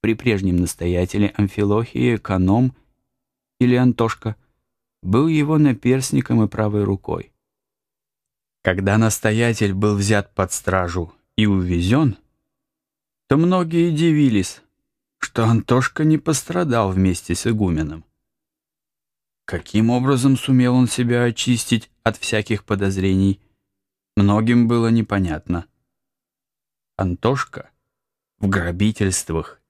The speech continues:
и всяких безобразиях Амфилохия принимал деятельное участие. А между тем доказать ничего было нельзя,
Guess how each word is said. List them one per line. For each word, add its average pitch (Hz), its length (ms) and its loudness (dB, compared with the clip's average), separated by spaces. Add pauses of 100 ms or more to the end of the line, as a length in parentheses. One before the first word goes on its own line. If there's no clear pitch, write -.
(120)
и 113 100 0
всяких 92 480 -6
безобразиях 90 840 -2
Амфилохия 92 840 -2 (720)
принимал 127 480 4
деятельное 123 680 2
участие. 90 680 -4 (1080)
А 120 80 4
между 139 340 2
тем 165 380 2
доказать 135 600 0
ничего 127 420 2
было 123 200 0
нельзя, 98 520 0